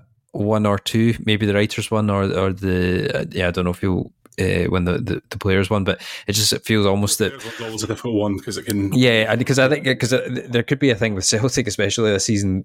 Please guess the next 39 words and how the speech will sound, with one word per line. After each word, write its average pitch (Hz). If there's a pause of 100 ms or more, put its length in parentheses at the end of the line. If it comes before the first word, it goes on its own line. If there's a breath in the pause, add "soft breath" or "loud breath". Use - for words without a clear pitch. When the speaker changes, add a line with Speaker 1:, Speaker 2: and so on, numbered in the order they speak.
(140)
Speaker 1:
that, -
uh, 87
I 90
mean, 82
to -
be 76
honest, 71
Speaker 2:
It -
Speaker 1:
you 71
know, 87
the 80
Speaker 2:
split 107
Speaker 1:
four, 117
Speaker 2:
a -
number 101
Speaker 1:
the 98
Speaker 2:
of 98
Speaker 1:
four, 123
Speaker 2:
ways, 117
Speaker 1:
yeah, 117
Speaker 2:
yeah. 98 (220 loud breath)
Speaker 1:
the -
four, 113
the 87
four, 98 (220)
um, 80 (180)
nominees 85
for 85
Player 85
of 80
the 95
Season 85
this 80
year 87
should - (100)
all 82
be -
Celtic 90
players, 107